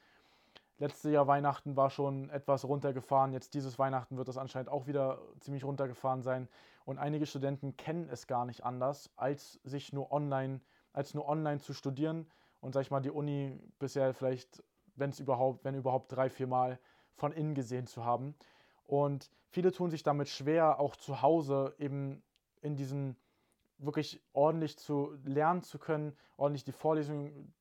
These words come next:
anzuschauen und die eben nachbereiten zu können und so weiter und so fort. Alles, was zum Unileben dazugehört. Und ich möchte heute mal drei Tipps mitgeben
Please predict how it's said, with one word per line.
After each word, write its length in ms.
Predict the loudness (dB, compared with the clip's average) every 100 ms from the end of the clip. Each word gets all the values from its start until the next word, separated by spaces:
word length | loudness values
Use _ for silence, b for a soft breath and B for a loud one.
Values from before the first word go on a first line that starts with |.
| _ _
anzuschauen 640 | -6 -4 -8 0 0 0 -4 b b b
und 400 | -4 -2 -2 -4
die 80 | -4
eben 100 | 0
nachbereiten 580 | 2 2 4 4 2 0
zu 120 | -12
können 220 | -2 -2
und 220 | 0 -2
so 80 | 4
weiter 160 | 4 4
und 100 | 0
so 60 |
fort. 220 | -2 0 2
Alles, 240 | 0 0
was 120 | -4
zum 140 | -6 -4
Unileben 380 | -2 -2 -2
dazugehört. 600 | -2 -4 -6 -2 0 -2 -4 b b b
Und 100 | -8
ich 100 | -4
möchte 220 | -4 -2
heute 160 | -2 0
mal 140 | -2
drei 260 | 0 4 4
Tipps 460 | 2 -6 -6 -20 _ _
mitgeben 600 | -6 -6 -2 0 0 -6